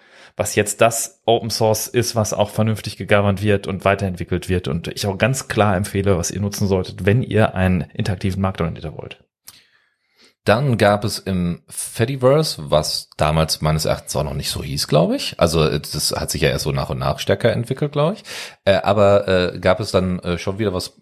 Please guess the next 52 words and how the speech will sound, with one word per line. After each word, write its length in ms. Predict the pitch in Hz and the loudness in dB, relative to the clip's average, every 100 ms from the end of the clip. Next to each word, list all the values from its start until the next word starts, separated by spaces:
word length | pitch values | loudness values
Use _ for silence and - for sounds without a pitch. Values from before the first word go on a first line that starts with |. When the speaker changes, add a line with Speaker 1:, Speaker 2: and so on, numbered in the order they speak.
| - | -18
Speaker 2:
Positives 800 | - 135 180 180 - 180 175 170 | -6 -2 0 -2 -2 -2 0 0
in 100 | 160 | 0
dem 160 | 160 170 | 0 2
Fall, 240 | 170 170 | 4 4
nämlich, 460 | 135 110 127 131 - | 2 0 0 0 -2
also, 140 | - | -2
ne, 160 | 85 139 | -2 0
zweitausendsiebzehn 800 | - 85 71 76 127 - 110 101 | 0 0 -2 -4 -4 -2 -2 -2
ist 160 | 80 90 | -2 0
Mastodon 560 | 85 82 78 76 73 | -2 0 -2 0 -2
ursprünglich 540 | 98 120 - 107 90 - | -2 -4 -2 -2 -2 -2
entwickelt 420 | 78 117 160 139 | -4 -2 -4 0
worden. 480 | 117 123 127 127 120 | 4 4 4 -2 0
Da 100 | 82 | 2
gab's 200 | 85 - | 0 -2
auch 80 | - | -4
schon, 360 | 85 78 87 | -2 -4 -8
zweitausend, 360 | - - - - | -14 -16 -14 -6
ja 80 | 69 | -6
doch, 240 | - - | -6 -16
ich 80 | - | -14
glaub 180 | - - | -12 -6
zweitausendsiebzehn. 540 | 139 - 90 113 139 143 - - - | -6 -4 -6 -4 -4 -4 -10 -12 -2
Und, 320 | 110 104 - 95 | 2 2 0 2
ähm, 360 | 90 90 87 - - - | 2 2 -2 -4 -8 -2
äh, 160 | 90 | 0
dann 240 | 80 110 170 | 2 0 0
ist 160 | 139 | -2
zwanzig 300 | - 127 104 | 0 0 0
zwanzig, 640 | - 156 180 160 156 - - | 0 2 2 0 0 -2 0
äh, 60 | 101 | 0
oder 160 | 85 | 2
zwanzig 240 | 95 87 92 | 0 0 0
einundzwanzig 500 | 135 113 110 107 95 | 0 0 -2 -2 0
Debian 300 | 98 95 - | 2 2 4
Social 320 | 190 - 110 | 2 4 0
dazugekommen. 560 | 82 87 80 87 78 | 2 0 0 0 0
Die 80 | 80 | 0
haben 100 | 78 | -2
dann 80 | 76 | -2
gleich 140 | 73 | -4
eine 80 | 85 | -4
PeerTube-Instanz 680 | - 117 101 95 92 95 87 | 0 0 0 -2 2 0 4
aufgesetzt 540 | 85 - 85 85 - | 2 2 2 2 0
und 240 | 73 76 78 | -2 -2 -2
Jitsi 400 | - - 92 85 | -2 -2 -2 -2
und 100 | 78 | -2
Pixelfed 520 | - 90 80 87 76 | -6 -4 2 2 2
und 100 | 69 | -4
Pleroma 520 | 80 80 98 107 90 | -2 2 4 4 2
und 180 | 71 80 | 0 -2
so, 180 | 82 | -2